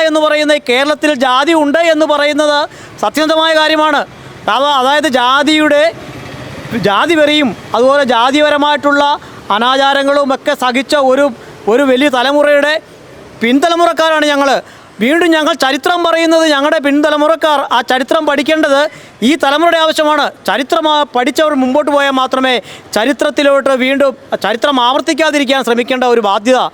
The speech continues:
അല്ലെങ്കിൽ ച-, ചരിത്രം ആവർത്തിപ്പെടി-, ആവർത്തിപ്പെടാതിരിക്കാൻ ഉള്ള കരുതലിൻ്റെ ഭാഗമായിട്ടാണ് ഞങ്ങൾ ഈ ചരിത്രം അവരോട് പറഞ്ഞു കൊടുക്കുന്നത്. അതിൻ്റെ ഭാഗമായിട്ട് തന്നെയാണ് വേടനും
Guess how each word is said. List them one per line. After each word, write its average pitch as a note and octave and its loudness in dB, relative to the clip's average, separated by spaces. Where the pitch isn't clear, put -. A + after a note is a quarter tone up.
അല്ലെങ്കിൽ B3+ 0
ച-, A#3+ 0
ചരിത്രം C4 0
ആവർത്തിപ്പെടി-, C4+ 0
ആവർത്തിപ്പെടാതിരിക്കാൻ B3+ -2
ഉള്ള C4+ 0
കരുതലിൻ്റെ D#4+ 0
ഭാഗമായിട്ടാണ് D4 0
ഞങ്ങൾ C4+ 0
ഈ - 2
ചരിത്രം C4+ -2
അവരോട് A#3+ 0
പറഞ്ഞു A3+ 0
കൊടുക്കുന്നത്. A3+ 0
അതിൻ്റെ B3+ 0
ഭാഗമായിട്ട് D4 0
തന്നെയാണ് D#4 0
വേടനും F4 0